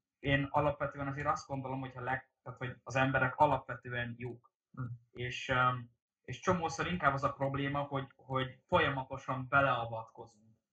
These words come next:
Speaker 1: a saját agyi, meg lelki folyamatainkba,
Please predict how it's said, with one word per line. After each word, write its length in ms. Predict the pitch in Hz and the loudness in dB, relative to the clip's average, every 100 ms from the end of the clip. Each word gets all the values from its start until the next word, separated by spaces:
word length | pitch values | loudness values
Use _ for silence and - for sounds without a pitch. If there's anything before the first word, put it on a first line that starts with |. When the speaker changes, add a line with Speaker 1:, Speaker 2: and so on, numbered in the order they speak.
| _ _ _ _ - | _ _ _ _ -4
Speaker 1:
a 100 | - | -2
saját 520 | - 139 123 123 - _ _ _ _ | 4 4 4 0 -4 _ _ _ _
agyi, 560 | 131 143 135 131 127 127 | 0 0 -2 -6 -6 -4
meg 180 | 127 127 | -2 2
lelki 360 | 127 131 - 120 | 2 2 -4 -4
folyamatainkba, 1000 | 156 127 120 113 113 110 110 117 147 | 0 0 -2 -6 -10 -12 -6 -4 -4